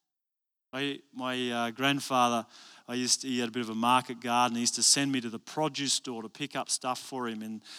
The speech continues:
uh, Western Sydney. And there's this produce store I'd always go to, and qu-, there's the same guy, uh, always working there. And I'd regularly turn up there to pick up loads of fertiliser or whatever I needed to get.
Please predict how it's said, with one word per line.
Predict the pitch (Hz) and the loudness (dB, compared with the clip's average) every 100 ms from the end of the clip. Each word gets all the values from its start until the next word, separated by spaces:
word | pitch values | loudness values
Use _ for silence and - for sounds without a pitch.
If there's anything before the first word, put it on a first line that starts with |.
| - - | -18 -8
uh, | 113 113 | -6 -4
Western | 123 127 - 117 | -2 -2 -2 0
Sydney. | - 135 127 123 117 _ _ - - - | 0 0 -2 -6 -8 _ _ -20 -20 -14
And | 113 117 | -10 -8
there's | 120 123 | -6 -4
this | 117 | -4
produce | - 151 151 143 135 | -4 -2 0 0 0
store | - 131 127 | 0 -2 -2
I'd | |
always | 127 131 131 123 - | -2 0 0 -2 -2
go | 127 127 127 | -2 -2 -2
to, | 120 117 | -4 -4
and | 113 113 - - - _ | -6 -8 -12 -20 -20 _
qu-, | - - | -20 -10
there's | 143 135 | -4 -2
the | - | 2
same | - 151 143 | 4 6 4
guy, | 127 127 127 120 113 - - | 2 4 6 4 2 -10 -14
uh, | 120 117 113 | -4 -2 -2
always | - 123 120 117 113 | -4 -4 -2 -2 -2
working | 117 120 127 117 | -4 -4 -4 -4
there. | 113 113 113 _ _ _ - | -4 -4 -8 _ _ _ -10
And | 123 123 | -8 -4
I'd | 143 143 | -2 -4
regularly | 135 151 170 180 170 185 175 160 156 | -4 2 6 6 6 4 6 6 4
turn | - - 143 139 | -4 -6 -2 0
up | 131 135 139 | 2 2 0
there | 131 120 | -4 -4
to | 113 | -4
pick | - 139 127 | -8 -10 -6
up | 131 - | -6 -4
loads | 123 123 113 | -4 -4 -6
of | 113 | -12
fertiliser | - 123 120 120 120 120 117 120 | -10 -10 -8 -6 -4 -4 -6 -8
or | 117 | -6
whatever | 120 117 117 | -6 -6 -6
I | 113 | -6
needed | 120 113 | -6 -6
to | 117 | -10
get. | 117 120 120 | -8 -8 -8